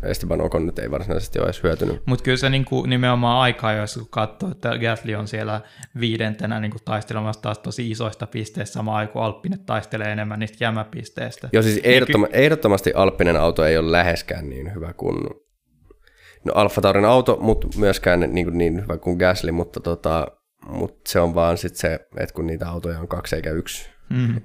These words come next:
Speaker 1: <laughs> niinku tota, niin, niinku Williamsilla oli jossain vaiheessa, <laughs> mutta tota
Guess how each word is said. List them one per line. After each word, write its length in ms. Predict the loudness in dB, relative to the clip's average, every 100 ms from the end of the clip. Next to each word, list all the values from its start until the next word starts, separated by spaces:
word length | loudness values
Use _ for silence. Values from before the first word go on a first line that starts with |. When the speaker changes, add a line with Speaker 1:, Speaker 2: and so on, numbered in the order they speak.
| -6
Speaker 1:
<laughs> 220 | -4 0
niinku 240 | 0 0
tota, 360 | -2 -2 -2 -6 -6 -8
niin, 360 | -2 0 0 _ _
niinku 220 | -4 2
Williamsilla 520 | 2 4 2 -2 -2
oli 120 | 0
jossain 400 | 2 2 2 -2
vaiheessa, 520 | 0 -2 2 0 0 -8 -12 -12
<laughs> 240 | -10 -10 -4
mutta 300 | -4 -2 0
tota 380 | 0 2 -2